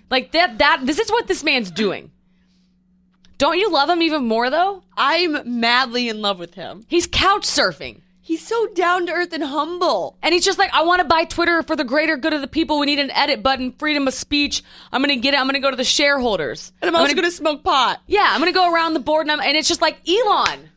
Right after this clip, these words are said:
Speaker 1: I love him.
Speaker 2: I know. So we love Elon nonetheless.
Speaker 1: What a sweet, sweet man. <laughs>
Speaker 2: Right?
Speaker 1: He makes me really happy.
Speaker 2: Doesn't, isn't he just, like, inspiring?
Speaker 1: He makes me wanna buy a Tesla.
Speaker 2: Tesla's earnings report came out, and analysts were literally shocked. It was, like, three point three billion dollars for, like, a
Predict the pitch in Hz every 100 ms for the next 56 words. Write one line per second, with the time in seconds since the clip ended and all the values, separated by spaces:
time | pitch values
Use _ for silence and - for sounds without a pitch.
0 | - _ 320 330 262 247 220 185 170 196
1 | 143 135 - 240 285 294 233 202 190 185
2 | 185 180 170 147 123 - - - _ 311
3 | 403 - 226 226 - 214 196 160 147 139
4 | 170 - 254 233 - _ - 185 277 440
5 | - - _ _ _ 285 381 370 - 349
6 | 262 208 190 165 - - - _ _ 262
7 | 262 294 233 - 254 320 415 427 359 294
8 | 220 220 - 156 156 156 156 165 285 277
9 | 381 427 339 185 185 190 180 170 151 -
10 | - - _ _ _ _ _ _ _ _
11 | 247 240 285 302 254 - 202 214 226 247
12 | 262 233 254 254 254 247 - 190 196 -
13 | 190 208 220 - 185 190 180 165 - 175
14 | 156 - 170 180 185 - 208 214 220 185
15 | 190 175 156 180 180 175 165 151 156 160
16 | 165 151 143